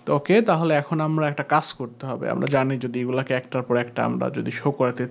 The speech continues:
চাই, আমরা কয়েকভাবে করতে পারি, তো অনেক লুপ করে করলে বেটার। তো আমরা for loop দিয়ে করতে পারি, আমরা while loop দিয়ে করতে পারি। আমরা for loop দিয়ে ফার্স্টে যদি করি, তাহলে কি করতে হবে? এখানে লিখতে হবে যে let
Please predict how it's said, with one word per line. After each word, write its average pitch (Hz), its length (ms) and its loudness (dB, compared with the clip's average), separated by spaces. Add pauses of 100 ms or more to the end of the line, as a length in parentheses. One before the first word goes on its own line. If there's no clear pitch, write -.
চাই, 147 240 2
আমরা 226 180 -2
কয়েকভাবে 175 380 0
করতে 180 280 2
পারি, 151 260 0 (160)
তো 139 80 -4
অনেক 135 220 -2
লুপ 135 200 2 (140)
করে 120 140 4 (280)
করলে 123 200 2
বেটার। 127 340 2 (600)
তো 139 60 2
আমরা 135 180 2
for 180 500 6
loop 156 200 0
দিয়ে 143 120 -2
করতে 143 240 -6
পারি, 135 180 2
আমরা 139 240 4
while 143 240 4
loop 127 140 -4
দিয়ে 127 120 -4
করতে 123 260 -6
পারি। 131 140 0
আমরা 139 160 2 (100)
for 170 200 6
loop 160 60 -2
দিয়ে 143 180 -2
ফার্স্টে 131 320 -4
যদি 131 80 -4
করি, 139 360 2
তাহলে 143 320 0
কি 151 60 -4
করতে 147 300 -4
হবে? 170 240 0 (720)
এখানে 139 320 0
লিখতে 135 320 -2
হবে 131 180 2 (100)
যে 139 60 4 (180)
let 151 260 4